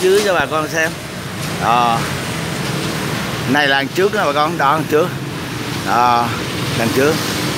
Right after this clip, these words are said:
Còn phía bên này là đường đi vô quận mười hai, à, Củ Chi rồi đi Tây Ninh, Tây Đồ đấy. Còn đường phía bên này là chúng ta đi ra ngã tư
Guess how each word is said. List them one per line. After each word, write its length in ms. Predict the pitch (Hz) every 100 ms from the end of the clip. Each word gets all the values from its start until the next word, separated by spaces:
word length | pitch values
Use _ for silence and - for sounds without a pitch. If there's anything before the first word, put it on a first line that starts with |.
| -
Còn 140 | 123 131
phía 200 | 156 214
bên 100 | 202
này 220 | 156 147
là 160 | 139 139
đường 220 | 143 143
đi 180 | 151 160
vô 200 | 165 165
quận 180 | 143 143
mười 240 | 143 139
hai, 460 | 147 165 175 180 170 139 - -
à, 160 | 139
Củ 260 | 139 147 160 -
Chi 300 | 185 180 170
rồi 100 | 143
đi 120 | 160
Tây 220 | 160 175
Ninh, 280 | 175 180 175
Tây 120 | 165
Đồ 220 | 160 143
đấy. 120 | 139 180 156
Còn 180 | 120 139
đường 180 | 143 139
phía 200 | 147 202
bên 100 | 196
này 220 | 156 143 - - -
là 400 | 117 143 143 143 131
chúng 140 | 190 202
ta 120 | 185
đi 120 | 175
ra 240 | 175 175 175
ngã 200 | 147 156
tư 300 | 175 185 185